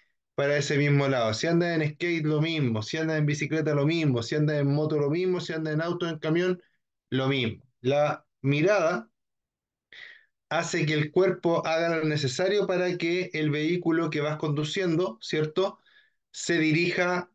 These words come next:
a es-, hacia ese lado. Dice, suele decirse que la moto va hacia donde mira el piloto. Y aunque suene anecdótico, tiene una trascendencia enorme para la conducción.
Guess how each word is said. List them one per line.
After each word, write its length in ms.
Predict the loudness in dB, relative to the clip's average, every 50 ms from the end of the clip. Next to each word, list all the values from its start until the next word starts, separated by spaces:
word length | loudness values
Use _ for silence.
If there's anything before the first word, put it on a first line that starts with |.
| _ -4
a 200 | 0 0 2 2
es-, 340 | 0 -2 -4 -6 -10 -10 -6 -2
hacia 480 | 0 0 0 0 0 -2 0 0 0 0 0
ese 580 | 0 0 0 0 -2 0 0 0 0 -2 -6 _
lado. 600 | -2 0 2 2 2 2 2 0 -2 -4 -6 -12 _ _ _ _ _ _ _ -20 -20 -20 -20 _ _ _ _ _ _ _
Dice, 300 | 0 0 0 2 0 -2
suele 240 | 2 2 4 4 6
decirse 560 | 6 4 2 2 -2 -2 -4 -2 -2 -2 -2
que 140 | 0 2 2
la 100 | 2 2
moto 400 | 2 2 0 0 0 0 0 0
va 160 | 0 0 -2
hacia 180 | -2 -2 -2 -2
donde 280 | 0 0 0 2 2
mira 200 | 0 0 0 0
el 160 | -2 -2 -2
piloto. 440 | -2 -2 0 0 0 0 -4 -6 -12 _ _ _ _ _ _ _ _ _ _ _ _ _
Y 100 | -2 0
aunque 300 | 0 0 0 -2 -4 -2
suene 380 | -2 -2 0 0 0 -2 -2 -4
anecdótico, 1000 | -4 -2 -2 0 -2 0 0 0 0 0 0 -2 -2 -2 -2 -2 -2 -4 -6 -6 _
tiene 340 | 0 2 2 2 2 0 0 2
una 200 | 2 2 2 0
trascendencia 920 | 0 -2 -2 -2 -4 -4 -2 0 0 2 2 2 0 0 0 -2 -4 -4 -4
enorme 680 | -4 -2 0 0 0 0 0 0 0 0 0 -2 -2 -2
para 240 | -2 -2 -2 -2
la 100 | -2 -2
conducción. 720 | -2 -2 -2 -2 -2 -4 -6 -6 -4 -4 -4 -4 -6 -10 -14